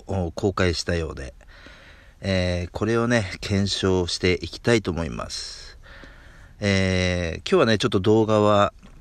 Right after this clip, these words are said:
うん、ちょっと流さないんですけど、また今度、次の機会にしたいんですけどもね、ちょっと時間がないんで。<clears throat> まあ、気づいた点だけね、えー、いくつか言っていきたいと思います。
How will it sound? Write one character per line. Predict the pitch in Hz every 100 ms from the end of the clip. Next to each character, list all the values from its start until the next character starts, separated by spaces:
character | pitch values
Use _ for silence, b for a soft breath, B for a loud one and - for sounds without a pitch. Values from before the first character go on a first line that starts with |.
| -
う | - 104
ん、 |
ち | -
ょ |
っ | -
と | 98
流 | 95 - 101 98 101
さ | 107
な | 98 92
い |
ん | 85
で | 87
す |
け | - 87
ど、 | 87 87
ま | 101
た | 95
今 | - 104
度、 | 87 76
次 | 104 107
の | 90
機 | -
会 | 90 85
に | 82
し | -
た | 87
い |
ん | 85
で |
す | 87
け | -
ど | 67
も | 69 80
ね、 | 98 87 B B B -
ち | 131
ょ |
っ |
と | 104
時 | 87
間 | 107 98
が | 90
な | 90 82
い |
ん | 80
で。 | 87 90 - - -
<clears throat> | 160 147 95 - - - -
ま | 117
あ、 |
気 | 98 156
づ | 180
い |
た | 147
点 | 104 92
だ | 82
け | 80 80
ね、 | 87 82 - -
え | 90 90 87
ー、 |
い |
く | 90 95
つ | -
か | 82 -
言 | 85
っ |
て | - 92
い | 82
き |
た | - 87
い |
と | 80 85
思 | 85
い | 82
ま | 98 92
す。 | - - -